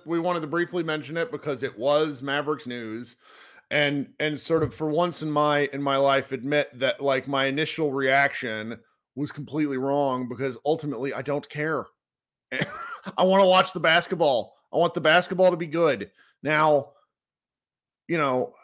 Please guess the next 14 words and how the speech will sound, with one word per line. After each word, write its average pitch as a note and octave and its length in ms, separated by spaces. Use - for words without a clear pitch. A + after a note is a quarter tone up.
we F3 140
don't A#3+ 140
really G#3 180
know E3+ 240
his E3 180
role, F3 500
and, D3 260
and D#3+ 300
it, - 340
I F#3 120
don't F3+ 160
know. A#2+ 420
This, E3 340
it, - 140